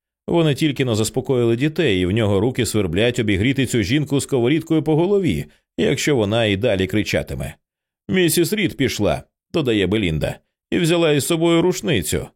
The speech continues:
Вона розряджена?» «Ну, порадуйте мене, скажіть, що вона розряджена». «Не думаю», — неохоче відповідає Стів.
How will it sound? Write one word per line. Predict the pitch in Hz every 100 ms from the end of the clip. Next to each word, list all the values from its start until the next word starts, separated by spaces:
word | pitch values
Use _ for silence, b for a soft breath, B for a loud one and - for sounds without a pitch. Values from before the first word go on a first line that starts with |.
| _ _ _
Вона | 80 101 123
розряджена?» | 160 214 - 120 90 73 - _ 160
«Ну, | 185 170 135 98 76 - _ _ -
порадуйте | 190 98 151 120 117 131
мене, | 117 110
скажіть, | 117 208 202
що | - 170
вона | 165 156
розряджена». | 165 143 110 85 87 73 - _ _ _ -
«Не | - 165 160
думаю», — | 156 120 104 92 82 _ -
неохоче | 160 131 98 135 104 107
відповідає | 101 120 98 92 82 85
Стів. | - 71 -